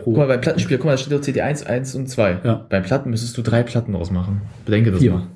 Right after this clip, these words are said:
Speaker 2: Vier,
Speaker 1: Das ist vier.
Speaker 2: schon vier muss man. Das
Speaker 1: Also,
Speaker 2: ist schon problematisch.
Speaker 1: wollen wir mal kurz zusammenfassen, welche Songs man von Pink Floyd gehört haben sollte,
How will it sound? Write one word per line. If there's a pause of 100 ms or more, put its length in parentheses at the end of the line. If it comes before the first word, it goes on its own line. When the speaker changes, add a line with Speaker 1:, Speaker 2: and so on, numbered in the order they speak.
(100)
Speaker 2:
Vier,
Speaker 1:
Das
ist
vier. (240)
Speaker 2:
schon
vier
muss
man. (720)
Das
Speaker 1:
Also,
Speaker 2:
ist
schon
problematisch.
Speaker 1:
wollen
wir
mal
kurz
zusammenfassen,
welche
Songs
man
von
Pink
Floyd
gehört
haben
sollte,